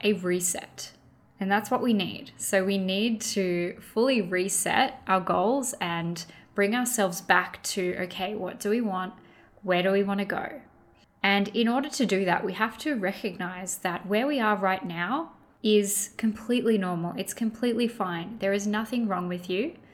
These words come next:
And not feeling motivated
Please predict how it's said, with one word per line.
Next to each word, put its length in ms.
And 420
not 400
feeling 300
motivated 720